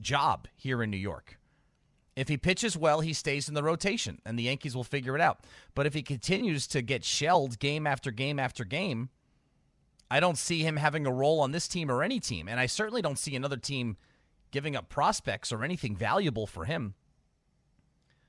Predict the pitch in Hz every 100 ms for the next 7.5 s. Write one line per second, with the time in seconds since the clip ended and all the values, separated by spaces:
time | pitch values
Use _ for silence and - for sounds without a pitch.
0 | _ _ _ 160 147 240 254 262 233 214
1 | 190 143 - 170 156 147 151 147 139 135
2 | - 143 135 131 131 - _ _ 143 143
3 | 127 - 127 110 98 92 98 - - 160
4 | 185 196 147 147 143 170 160 165 131 160
5 | 147 147 139 143 135 123 127 135 123 127
6 | 143 123 104 127 131 117 113 107 98 101
7 | - 117 90 -